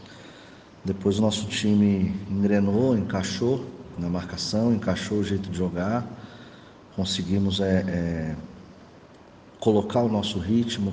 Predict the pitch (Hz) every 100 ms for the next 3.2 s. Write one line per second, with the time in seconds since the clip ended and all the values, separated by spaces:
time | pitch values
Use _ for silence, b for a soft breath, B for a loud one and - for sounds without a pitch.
0 | 95 92 95 - 104 101 95 - - 95
1 | 90 90 - 90 82 82 80 90 98 101
2 | 92 87 87 87 87 90 - 82 82 95
3 | 98